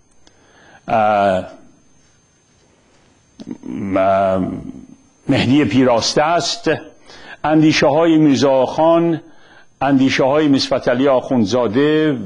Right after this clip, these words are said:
و طالب اف تبریزی از فریدون آدمیت.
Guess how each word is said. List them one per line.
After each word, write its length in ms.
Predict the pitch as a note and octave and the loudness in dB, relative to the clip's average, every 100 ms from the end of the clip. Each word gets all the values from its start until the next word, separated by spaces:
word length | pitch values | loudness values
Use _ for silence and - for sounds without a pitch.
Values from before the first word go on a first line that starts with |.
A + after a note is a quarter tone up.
| F#2 | -4
و 500 | C3 D3 C#3+ C#3+ C#3 - - _ _ _ _ _ _ | -2 0 0 -2 -4 -10 -20 _ _ _ _ _ _
طالب 380 | - C3+ B2 A#2 | -4 0 0 -2
اف 100 | B2+ | -2
تبریزی 840 | C3+ C3 A2+ G#2+ A2+ F#2 B2 D3 - - | -4 -2 -2 0 -2 0 0 -2 -2 -6
از 420 | C#3 D#3 C3 B2+ | -2 -2 -2 -4
فریدون 600 | - - C#3 B2+ G2+ C3 | -6 -4 -2 0 0 0
آدمیت. 920 | A#2 G#2 G#2 G#2 F2+ A#2+ C#3+ D#3 - | 0 0 0 -2 0 0 0 -4 -6